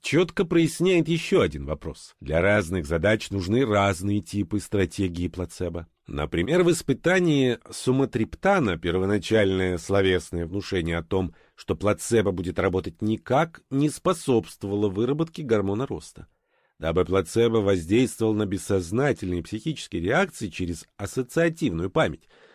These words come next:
например, способствуя выделению гормонов или изменениям в работе иммунной системы,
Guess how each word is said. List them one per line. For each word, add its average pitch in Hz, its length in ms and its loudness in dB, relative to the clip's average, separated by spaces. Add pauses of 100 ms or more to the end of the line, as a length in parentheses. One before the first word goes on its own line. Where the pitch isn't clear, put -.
(160)
например, 80 400 -2
способствуя 85 760 -4
выделению 90 500 -2
гормонов 95 720 -2
или 110 340 -8
изменениям 143 580 0
в - 20 -4
работе 90 420 -4
иммунной 104 400 -8
системы, 185 560 -2